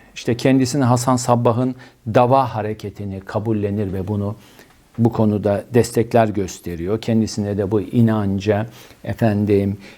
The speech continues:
e, sahip olduğunu ama öğrenmek istediğini falan sonuçta söylüyor. Peki bu arada Kazvin'den gönderdiği bir başka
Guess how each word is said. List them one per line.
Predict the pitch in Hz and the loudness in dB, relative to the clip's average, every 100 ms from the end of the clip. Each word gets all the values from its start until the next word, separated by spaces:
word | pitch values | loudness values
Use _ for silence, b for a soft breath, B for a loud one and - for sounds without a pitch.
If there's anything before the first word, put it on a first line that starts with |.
| B | B
e, | 107 104 - - - | -6 -6 -10 -16 -14
sahip | - - 110 123 127 107 | -6 2 2 4 2 2
olduğunu | 101 87 85 85 85 98 120 123 B B _ - | 2 -2 -4 -6 -6 -2 -2 -4 B B _ -2
ama | 120 120 | 2 4
öğrenmek | 127 123 123 123 120 | 4 6 6 6 4
istediğini | 120 - 95 90 92 | -2 -6 -4 -4 -2
falan | 110 98 85 | 0 0 -4
sonuçta | - 101 87 - 78 | -2 -2 -2 -6 -8
söylüyor. | - 113 92 80 90 156 - _ - _ - | 0 2 2 0 -4 -6 -8 _ -20 _ 0
Peki | 120 - 98 110 B B B B B B _ - | 0 2 -6 -6 B B B B B B _ 0
bu | 120 175 | 4 4
arada | 175 131 113 175 233 - _ _ - | 4 2 0 -4 -6 -12 _ _ -2
Kazvin'den | 147 151 139 127 117 113 113 | 0 2 4 4 4 4 4
gönderdiği | 113 110 107 104 101 98 101 98 98 | 4 4 4 2 0 -2 -2 -2 2
bir | 120 107 | 2 4
başka | 110 - - | 0 0 -6